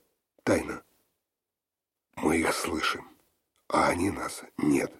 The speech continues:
сказал Дюба. И подумал о том, чего он не скажет ребёнку.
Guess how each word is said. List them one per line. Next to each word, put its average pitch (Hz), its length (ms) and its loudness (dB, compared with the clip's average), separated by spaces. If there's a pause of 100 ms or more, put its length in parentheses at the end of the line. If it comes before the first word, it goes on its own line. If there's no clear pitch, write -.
(160)
сказал - 460 -4
Дюба. - 400 -10 (720)
И - 140 0
подумал 87 540 0
о - 60 -4
том, - 300 -4 (420)
чего 87 280 -2
он 82 120 -2
не 85 100 0
скажет - 420 -4
ребёнку. - 560 -8